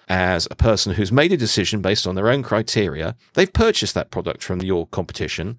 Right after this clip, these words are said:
but for some reason, they're still looking at you. Now, is that because their competition doesn't offer exactly what they're looking for? Or is it a case of they're trying to justify their purchase? If they're trying to justify their purchase, then maybe they're unsure about their purchase. So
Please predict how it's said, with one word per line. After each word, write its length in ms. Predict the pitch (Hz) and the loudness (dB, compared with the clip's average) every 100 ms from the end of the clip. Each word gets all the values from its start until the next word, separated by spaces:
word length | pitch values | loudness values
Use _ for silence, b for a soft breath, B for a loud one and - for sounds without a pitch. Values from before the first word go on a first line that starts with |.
| _ | _
but 360 | 233 202 143 - | 4 4 2 -4
for 100 | - | -4
some 240 | - 214 165 | 0 4 4
reason, 400 | 107 90 117 117 | 4 2 -4 0
they're 300 | 139 165 175 | 2 4 2
still 260 | - 196 | 2 2
looking 300 | 180 170 170 | 2 0 -2
at 60 | 156 | -2
you. 320 | 170 127 73 - | 0 0 -2 -6
Now, 320 | - 135 131 | 2 4 4
is 160 | - 156 | 2 0
that 220 | 160 - | 0 0
because 280 | 113 120 110 | -2 -2 2
their 120 | 110 | 0
competition 500 | - 110 - 101 110 | 0 -4 -2 -4 -2
doesn't 300 | 104 98 - | -4 -4 -2
offer 340 | 110 - 95 92 | -4 0 -2 -2
exactly 500 | 101 - 107 - - | -6 -2 -2 -2 -4
what 180 | 87 - | -6 -2
they're 120 | 92 | -2
looking 300 | 85 107 139 | -2 -2 -4
for? 320 | 131 208 220 - - | 2 4 4 -2 2
Or 480 | 180 180 170 135 | 4 6 6 4
is 180 | 101 117 | 0 -2
it 80 | 76 | -2
a 80 | 101 | -4
case 360 | - 95 - | -2 -2 0
of 120 | 98 87 | -2 0
they're 140 | 92 | 0
trying 220 | - 95 | 2 -2
to 80 | - | 0
justify 500 | 90 - - 85 82 85 | -4 -4 -4 -2 -2 -2
their 180 | 98 92 | -2 -2
purchase? 580 | - 78 - 85 - - b b | -2 -4 -4 -6 -8 -12 b b
If 120 | - - | -4 0
they're 80 | |
trying 160 | 127 202 | 2 2
to 80 | 175 | 4
justify 420 | 135 - 104 107 | 2 0 0 0
their 140 | 90 | 0
purchase, 560 | - - - 85 67 - | 0 -2 -2 -6 -8 -2
then 180 | 120 123 | 0 4
maybe 320 | 120 131 131 | 2 4 2
they're 280 | 123 127 127 _ | 4 2 0 _
unsure 540 | - 135 - - 139 214 | -4 0 0 2 2 2
about 280 | 233 87 | 0 0
their 120 | 87 76 | -4 -8
purchase. 640 | - 57 - 80 - - - | -8 -10 -8 -8 -8 -10 -6
So 240 | - 92 | -2 -2